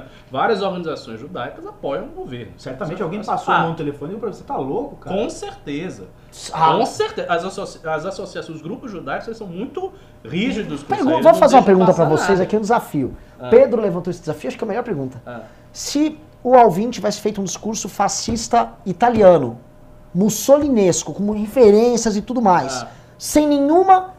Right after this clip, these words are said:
Speaker 3: referência anti, eh, sem nenhuma ligação com, com o antissemitismo, ou seja, não ia mexer com a galera do, da elite judaica que apoia o bolsonarismo, ele cairia?
Speaker 1: Não sei. Tá aí, belíssima pergunta.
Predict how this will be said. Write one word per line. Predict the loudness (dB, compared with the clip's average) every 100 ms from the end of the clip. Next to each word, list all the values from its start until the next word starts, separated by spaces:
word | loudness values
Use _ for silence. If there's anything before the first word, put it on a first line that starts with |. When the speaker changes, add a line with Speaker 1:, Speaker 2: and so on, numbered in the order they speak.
| -4
Speaker 3:
referência | -2 0 0 -2 -4 -4 -6 -10 -8
anti, | -6 -4 -8 -12 -10 -8
eh, | -8 -8 -14 -20 -20 -10
sem | -2 0
nenhuma | 2 0
ligação | 2 0 0 -4 -2
com, | -2 -2 -4 -2
com | 0
o | 0
antissemitismo, | 0 -2 -6 -4 -6 -6 -10 -16 -20 -20 -20 -8
ou | -4
seja, | -2 -2
não | 0
ia | 0
mexer | 2 0 -2 -6
com | -6
a | -4
galera | 0 0 0 -2
do, | -6 -4 -2 -2 -4 -10 -16 -18 -8
da | -4
elite | -4 -4 -8
judaica | -4 -2 -2 -6
que | -12
apoia | -8 -6
o | -4
bolsonarismo, | -6 -6 -6 -6 -8 -12 -18 -20 -6 -6 -6 -12 -18 -18 -20 -20 -20 -20 -20 -4
ele | 0 2
cairia? | 2 0 -2 -8 -18 -20 -20 -20 -18
Speaker 1:
Não | -10 -6 -4 -6
sei. | -6 -6 -8 -12 -20 -20 -20 -18 -18 -18 -6
Tá | -2
aí, | -2 -4 -10 -12 -6
belíssima | -4 -4 -8 -8 -8 -10 -14 -14
pergunta. | -12 -12 -12 -14